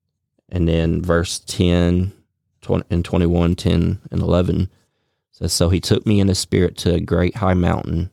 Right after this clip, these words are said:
and he showed me the holy city, Jerusalem, descending out of heaven from God,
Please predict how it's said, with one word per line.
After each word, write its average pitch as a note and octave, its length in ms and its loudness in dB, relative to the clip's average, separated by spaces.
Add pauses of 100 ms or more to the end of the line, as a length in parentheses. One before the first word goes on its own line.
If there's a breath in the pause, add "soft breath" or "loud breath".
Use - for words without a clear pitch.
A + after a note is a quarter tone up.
(140)
and F2 80 -8
he F2 120 0
showed G2 380 0
me E2+ 160 0
the E2 160 -4
holy E2+ 260 0
city, - 460 -4 (180)
Jerusalem, F#2 760 -2 (640)
descending G2 540 0
out F2+ 120 2
of G2 80 2
heaven E2+ 280 0
from F#2 260 -2
God, E2+ 440 -2